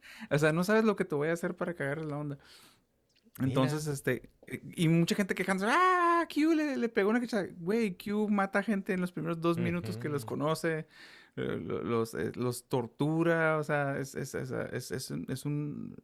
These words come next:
Speaker 1: un all-powerful being. Pero toma cierto interés, eh, sobre Picard y le, lo intriga y lo deja que Picard le se ponga a debatir y se burla de él, de, de que, de, de, de todo, ¿no?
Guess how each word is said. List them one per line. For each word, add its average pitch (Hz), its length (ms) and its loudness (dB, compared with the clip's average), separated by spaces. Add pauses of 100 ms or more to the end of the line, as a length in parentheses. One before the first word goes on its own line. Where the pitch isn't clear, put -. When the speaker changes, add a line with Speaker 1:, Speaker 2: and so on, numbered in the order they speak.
Speaker 1:
un 143 840 -4
all-powerful 143 840 0
being. 175 380 -4 (720)
Pero 123 240 2 (200)
toma 135 260 2
cierto 139 340 -2
interés, 139 680 -2 (100)
eh, 110 400 -2
sobre 113 400 -6
Picard 151 460 -2
y 156 100 -2
le, 123 180 0
lo 120 220 2
intriga 185 640 -4
y 139 80 -4
lo 127 140 4
deja 139 220 2
que 180 120 -2
Picard 143 440 2
le 165 60 -6
se 160 120 -6
ponga 165 260 -2
a 175 40 0
debatir 143 400 0
y 147 40 -2
se 156 100 2
burla 143 480 0
de 135 380 0
él, 151 220 -2
de, 120 220 -2
de 113 140 -4
que, 117 200 -6 (580)
de, 120 280 2
de, 113 220 2
de 117 160 0
todo, 185 460 4
¿no? 180 180 0